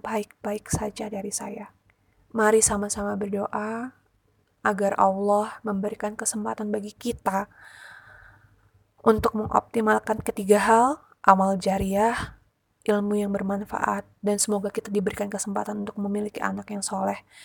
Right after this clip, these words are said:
Dan kalaupun tidak, kita diberi kesempatan oleh Allah untuk apapun, melakukan hal-hal yang baik, agar kita berpulang dalam keadaan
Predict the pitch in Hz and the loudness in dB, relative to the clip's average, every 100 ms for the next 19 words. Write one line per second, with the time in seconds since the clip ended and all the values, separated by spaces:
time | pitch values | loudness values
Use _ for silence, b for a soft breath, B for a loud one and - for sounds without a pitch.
0 | B B B B _ _ - 214 214 220 | B B B B _ _ 6 8 8 10
1 | 214 208 233 220 226 208 - - - 233 | 12 12 6 0 0 2 2 -2 -4 0
2 | 214 196 208 214 208 208 196 208 202 208 | 2 4 4 4 -2 -6 -6 -8 -2 -2
3 | 208 202 196 202 202 - b b b b | 2 2 2 -2 -6 -12 b b b b
4 | b _ 220 214 - - _ _ _ _ | b _ -4 -2 -2 -2 _ _ _ _
5 | _ _ _ _ _ - 269 294 277 196 | _ _ _ _ _ -4 -2 -2 -2 -4
6 | 175 180 _ _ _ _ _ _ _ _ | -6 -10 _ _ _ _ _ _ _ _
7 | _ 214 208 202 220 208 202 220 - 220 | _ -2 -2 -2 -6 -6 -4 -6 -2 0
8 | 214 196 185 190 196 - _ _ _ _ | 0 0 -2 -2 -4 -6 _ _ _ _
9 | _ _ _ _ - 202 196 196 - - | _ _ _ _ -6 -2 0 -2 -4 -4
10 | 226 214 190 196 _ 208 202 196 196 190 | 0 0 0 -4 _ 0 2 2 0 -6
11 | 202 _ _ _ _ _ _ _ _ _ | -14 _ _ _ _ _ _ _ _ _
12 | _ _ _ _ _ _ _ _ _ _ | _ _ _ _ _ _ _ _ _ _
13 | _ 214 202 185 190 - 190 196 | _ -2 0 -2 -4 -4 -4 -6